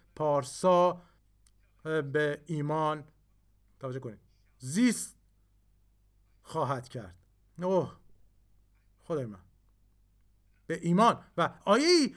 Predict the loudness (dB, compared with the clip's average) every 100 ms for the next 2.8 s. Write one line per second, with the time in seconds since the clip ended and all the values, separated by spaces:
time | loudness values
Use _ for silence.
0 | -10 -4 0 2 2 0 0 -2 -2 -2
1 | 0 0 0 0 0 -2 -2 -2 0 0
2 | -2 -12 -4 -4 -2 -2 -4